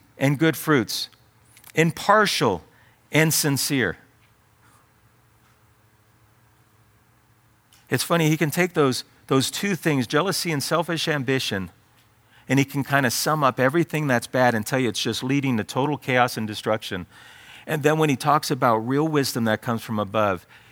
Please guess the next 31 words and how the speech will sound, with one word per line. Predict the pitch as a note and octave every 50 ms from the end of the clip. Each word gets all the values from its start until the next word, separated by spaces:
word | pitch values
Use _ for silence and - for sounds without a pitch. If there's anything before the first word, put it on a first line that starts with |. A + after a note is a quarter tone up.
| - - _
he | - A2+
gives | G#2+ B2+ A#2+ A2+
us | G#2 -
such | - - B2+ - -
a | A#2+
beautiful | G#2 F#2+ A#2 A#2 A#2 G#2+ - A2+ G2
picture. | - - G#2 - - F#2+ F2+
Let's | G2 G#2+ - -
look | C3+ C3
at | C#3+ A2+
the | - A2+
words | G2 G#2+ G#2 G2 - -
together. | - F2+ F#2+ F#2 F2 E2 E2 E2 - _ _ _ _ _ _ _ _ _ _ _ _ _ _ _ - - _ _ _ _ - - _ _
First, | - - D#3+ D3+ - -
he | C#3
says | - - C#3 A#2+ A2+
it's | A2 - -
pure. | - - - B2 A#2 F#2+ F2 - _ _ _ _ _ _ _ _ _ _ _ _ _ _ _ _ _ _ _ _ _ _ _ - - - - - _ _ - -
It | B2 B2 -
comes | - D3 D3+ E3 D3+
from | - - D3+ C#3 C#3
God, | A2+ C3 C3 B2+ A#2 G#2+ G2 - - _ _ _ _ _ _ _ _ _ _ _ _ _ _ _ _ _
with | - B2+ B2+ -
whom | D#3 F3 G3 G3+ G3 F#3+
there | F3+ D#3+ D3
is | C#3 B2+ B2
no | C#3 D3 D#3+ F3+
variation | E3+ C#3 D#3+ D#3+ E3 D3+ D#3 D3 C#3 C#3 C#3+ C3+ - - D3 C#3+ D3+ D3 C#3+ B2+ _
or | - A#2+ B2 - -
imperfection. | C#3+ C#3 D3+ C#3+ - - D3 C#3 - - - C#3 B2+ - - - - B2 G2 F2 D#2+ - _ _ _ _ _ _ _ _ _ _ _ _ _ _ _ _ _ _ _ _ _ _ _ _ _
Pure | - - - D3 D3 D#3+ D#3+ D#3+ E3+ D#3+